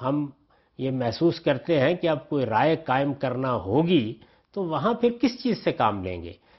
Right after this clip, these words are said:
دین کے اصولوں کو سامنے رکھیں گے، دین کی تعلیمات کو سامنے رکھیں گے، دین میں جو کچھ بیان ہوا ہے اس سے روشنی لیں گے،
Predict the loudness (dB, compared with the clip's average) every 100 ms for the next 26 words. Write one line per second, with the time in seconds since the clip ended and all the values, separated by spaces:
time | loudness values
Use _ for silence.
0 | _ -6 2 4 6 4 2 2 -2 -2
1 | -2 2 2 2 -6 -4 -2 2 4 2
2 | 0 0 0 -4 -6 _ _ -10 0 2
3 | 2 2 -2 0 0 0 2 2 2 2
4 | -4 0 0 2 0 -2 -2 -4 -2 -4
5 | -8 -18 -20 -14 -2 4 6 6 6 4
6 | 4 2 2 2 2 -4 -2 2 2 4
7 | 2 2 4 4 4 0 -6 -16 -6 -6
8 | -2 -4 -2 -2 -2 4 4 6 4 4
9 | 2